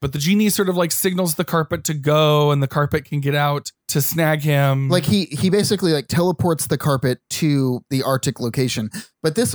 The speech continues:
Speaker 2: all happens at the same time.
Speaker 1: Yeah.
Speaker 2: So there's no real, again, no stakes in this movie. Like, there's n-, at no point do we feel like Aladdin is at his lowest point.
Speaker 1: No.
Speaker 2: Which really is frustrating because, like, that's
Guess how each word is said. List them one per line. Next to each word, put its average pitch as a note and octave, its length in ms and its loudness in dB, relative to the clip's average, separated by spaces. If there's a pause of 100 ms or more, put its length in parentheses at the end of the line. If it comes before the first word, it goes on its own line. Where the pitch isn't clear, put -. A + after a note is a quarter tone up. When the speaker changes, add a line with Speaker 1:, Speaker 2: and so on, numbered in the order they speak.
Speaker 2:
all F#3 160 2
happens E3+ 420 0
at C#3 160 -4
the C#3 80 -2
same C#3 300 0
time. C3 240 -2
Speaker 1:
Yeah. B2 400 0
Speaker 2:
So G3 140 -2
there's F#3 180 0
no A#3+ 160 2
real, A3 360 0
again, C#3+ 460 0
no D#3 200 2
stakes F#3+ 420 -2
in C3+ 80 -2
this A2+ 180 -4
movie. G#2+ 360 -6 (200)
Like, D#3+ 100 -2
there's E3+ 180 2
n-, E3+ 80 0
at D#3+ 160 -2
no F3+ 180 2
point G3+ 280 0
do F#3 60 -2
we D#3+ 100 0
feel F3 240 0
like D3+ 200 -2
Aladdin C3+ 420 0
is C#3+ 160 -2
at A#2+ 140 -2
his B2 200 -4
lowest A#2+ 440 -4
point. A2+ 320 -4
Speaker 1:
No. A3 500 0
Speaker 2:
Which D3+ 380 -2 (160)
really A3+ 460 -2
is A3+ 120 -2
frustrating G#3+ 560 -2
because, E3+ 220 -2
like, E3 180 -2
that's G#3 420 -2